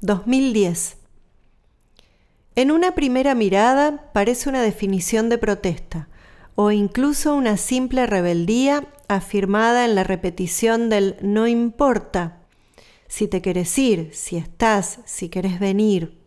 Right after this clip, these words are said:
Pero en realidad es una afirmación filosófica importante.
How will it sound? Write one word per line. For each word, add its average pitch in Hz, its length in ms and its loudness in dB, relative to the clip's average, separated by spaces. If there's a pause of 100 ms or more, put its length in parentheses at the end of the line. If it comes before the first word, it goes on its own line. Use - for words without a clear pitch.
(580)
Pero 220 180 4
en 220 120 2
realidad 214 540 2 (100)
es 269 200 -2
una 247 140 0
afirmación 214 800 0
filosófica 240 840 -2
importante. 180 920 -2